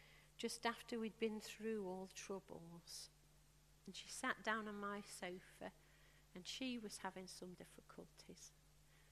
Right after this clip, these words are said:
But God had been speaking to me about this stuff. And I said,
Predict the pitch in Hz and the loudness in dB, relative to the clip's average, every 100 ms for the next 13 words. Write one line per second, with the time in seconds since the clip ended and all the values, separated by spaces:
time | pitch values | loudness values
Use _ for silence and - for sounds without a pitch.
0 | - - - 285 285 226 226 - - 262 | -14 -6 2 2 4 2 0 -2 -2 -4
1 | - 262 233 - 240 226 196 - 170 160 | -2 -6 -4 -2 -2 0 -2 0 0 0
2 | 160 - - - - - - - - - | -6 -8 -10 -8 -10 -10 -16 -20 -20 -20
3 | - - - - - - - - - - | -20 -20 -20 -20 -20 -20 -20 -20 -20 -10
4 | 233 240 - 247 | -4 -2 -2 -2